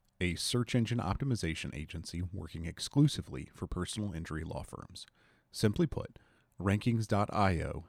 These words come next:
helps personal injury law firms dominate first page rankings. You'll never have to chase them for an update or hunt them down for an answer. Your clients expect you to be accessible, and Rankings will meet that standard for communication and transparency.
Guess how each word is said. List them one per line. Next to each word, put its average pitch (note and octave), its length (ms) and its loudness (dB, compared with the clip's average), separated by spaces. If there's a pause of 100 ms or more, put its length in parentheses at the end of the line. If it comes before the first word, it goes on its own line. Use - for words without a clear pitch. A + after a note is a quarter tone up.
helps - 240 0
personal D3 520 2
injury A2 260 4
law E2 240 2
firms C2+ 380 -4
dominate E2+ 680 2
first - 400 -6
page D2+ 280 -4
rankings. - 580 -12 (600)
You'll G2 140 4
never G#2+ 300 6
have B2 180 6
to A#2 80 2
chase A2 280 4
them A2+ 140 4
for - 140 2
an A2+ 60 4
update D#2 460 0
or F2 180 -2
hunt F2 220 -2
them G2+ 120 2
down D#2+ 280 0
for - 160 -4
an D#2+ 80 -4
answer. - 380 -8 (500)
Your G#2+ 200 6
clients F#2 380 2
expect - 400 -2
you A2 160 6
to F#2 80 2
be - 100 -8
accessible, D2+ 640 -4 (100)
and E2+ 180 -4
Rankings A2+ 440 4
will G2+ 100 4
meet F#2+ 220 2
that F#2+ 240 0
standard F2 400 -2
for - 140 -12
communication D#2 720 -4
and D#2+ 200 -4
transparency. - 840 -8